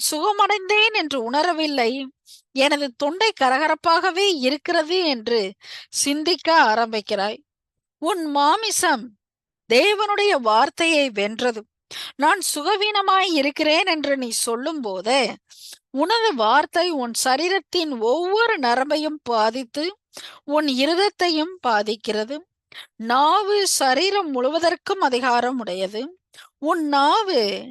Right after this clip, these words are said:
நின்று விட்டது. உண்மையாகவே நோய் சரீரத்தை பாதிக்கிறது. ஆனால் நான் அதை சொல்லுவதற்கு முன்பதாக சுகமில்லாததைப் போல்தான் உணர்ந்தேன் என்று நீ சொல்லலாம்.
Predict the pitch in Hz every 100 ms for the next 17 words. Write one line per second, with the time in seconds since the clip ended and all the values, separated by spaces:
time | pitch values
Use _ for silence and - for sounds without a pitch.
0 | 226 277 359 403 285 202 - 185 214 339
1 | _ _ _ _ _ 226 277 370 311 247
2 | 220 233 254 202 220 - _ _ 220 262
3 | 226 254 - - 240 233 294 277 - 370
4 | 403 247 202 226 233 233 226 240 302 _
5 | _ _ _ - 226 240 254 180 202 -
6 | - _ 220 240 294 466 480 403 - -
7 | 262 302 302 294 - 320 226 220 247 247
8 | 226 254 294 202 185 196 - - - 254
9 | 294 311 302 311 302 302 294 285 - 285
10 | 302 - 311 330 381 240 269 285 285 330
11 | 392 339 247 226 226 - - 226 240 285
12 | 294 226